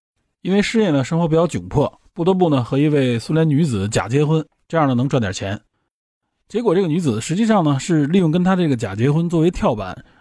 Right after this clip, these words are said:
立刻就转逃到了西德，而且还把一个五岁的孩子舍弃给了他。那么接下来就是他和这个孩子如何相处的故事。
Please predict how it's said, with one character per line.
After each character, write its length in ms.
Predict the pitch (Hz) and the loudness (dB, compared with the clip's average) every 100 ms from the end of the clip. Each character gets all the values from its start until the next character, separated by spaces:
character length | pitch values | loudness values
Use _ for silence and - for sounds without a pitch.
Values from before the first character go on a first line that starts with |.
| - | -4
立 120 | 190 | 0
刻 140 | 208 | 2
就 100 | 156 | 2
转 320 | 127 131 98 | 2 -2 -4
逃 220 | 101 113 143 | -6 -4 0
到 120 | 160 | 2
了 80 | 123 | 0
西 220 | - 185 | 0 0
德， 240 | 131 92 _ _ - | 0 -4 _ _ -6
而 80 | 160 | 0
且 120 | 160 | 0
还 100 | 156 | 2
把 160 | 160 | 2
一 60 | 147 | 2
个 100 | 160 | 0
五 220 | 127 120 | 0 0
岁 160 | 117 180 | 2 2
的 100 | 139 | 2
孩 180 | 113 123 | 0 0
子 120 | 151 | 0
舍 260 | - 101 | 0 -2
弃 140 | 104 143 | 0 0
给 100 | 101 | -2
了 100 | 98 | -4
他。 160 | 101 90 _ _ _ _ _ - | -10 -12 _ _ _ _ _ -4
那 100 | 160 | 0
么 60 | |
接 80 | 156 | 2
下 120 | 180 | 0
来 200 | 127 123 | 0 -4
就 160 | - 123 | -4 -2
是 80 | 110 | -2
他 240 | 131 127 | 0 -2
和 140 | 117 | 0
这 80 | 117 | 0
个 80 | 113 | 0
孩 240 | - - | -2 0
子 160 | 123 107 | 0 0
如 200 | 92 104 | -2 -4
何 200 | 104 110 | -2 -2
相 260 | - 120 120 | -2 -6 -6
处 160 | 120 | -10
的 80 | 92 | -12
故 160 | 95 85 | -14 -16
事。 180 | - | -18